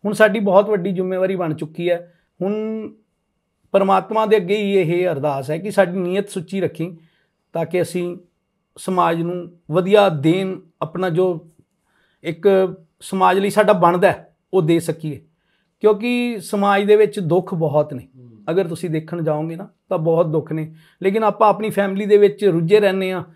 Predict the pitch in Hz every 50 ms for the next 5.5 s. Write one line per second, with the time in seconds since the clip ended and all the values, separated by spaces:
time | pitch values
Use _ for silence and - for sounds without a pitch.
0 | _ _ _ - - 165 - 220 226 214 214 226 220 247 262 277 277 262 269 277
1 | 262 240 - - 233 202 - 226 220 233 226 202 190 196 208 208 165 - _ _
2 | _ _ _ _ _ _ _ _ _ _ _ _ - 180 226 240 277 285 269 277
3 | - 269 262 262 262 254 262 262 262 247 254 - _ _ _ _ _ - 240 240
4 | 247 247 254 247 233 196 - _ - - 220 214 202 208 - 240 233 233 233 226
5 | 226 220 220 214 214 214 214 208 202